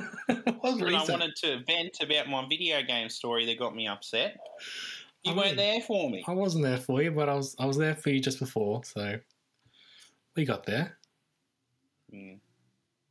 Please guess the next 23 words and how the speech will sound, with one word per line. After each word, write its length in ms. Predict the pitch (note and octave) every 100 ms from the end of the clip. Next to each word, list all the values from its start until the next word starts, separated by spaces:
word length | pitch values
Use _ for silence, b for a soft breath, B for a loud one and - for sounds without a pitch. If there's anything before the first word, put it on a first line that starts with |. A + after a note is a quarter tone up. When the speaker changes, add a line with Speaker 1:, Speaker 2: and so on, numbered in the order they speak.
| -
Speaker 1:
Anyway, 240 | E3 B2+ C#3
I 80 |
watched 160 | D3 E3+
the 40 | -
first 160 | D3+
episode, 360 | D#3+ - F3 F3
liked 240 | F#3 G3
it, 160 | - - -
so 40 | D3
I'm 60 |
not 80 | C#3+
gonna 100 | D3+
watch 120 | C#3+ D3+
the 40 |
rest 300 | D#3+ A#2+ -
of 60 | G#2
it, 100 | A2+
I 20 |
reckon. 260 | B2 G#3+ G3+
So, 280 | - A#2 B2+ -
yeah, 200 | G3+ G#2+ -
good 100 | F3
stuff. 320 | - C3+ -